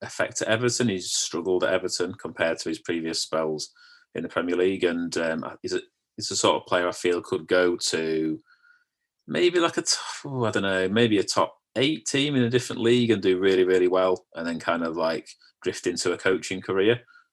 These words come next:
He seems quite an intelligent footballer, so I kind of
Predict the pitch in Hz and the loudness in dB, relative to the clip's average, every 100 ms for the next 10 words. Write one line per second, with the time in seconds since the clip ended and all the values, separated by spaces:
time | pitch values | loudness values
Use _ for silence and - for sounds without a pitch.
0 | - - - 107 95 - - 101 87 92 | -12 -4 2 2 0 -6 0 2 2 0
1 | - 90 87 90 - 90 123 92 92 95 | -2 -2 -2 -4 -4 -4 0 0 2 0
2 | 107 - - - - 95 90 85 | -2 -6 -12 -10 -6 -4 -4 -6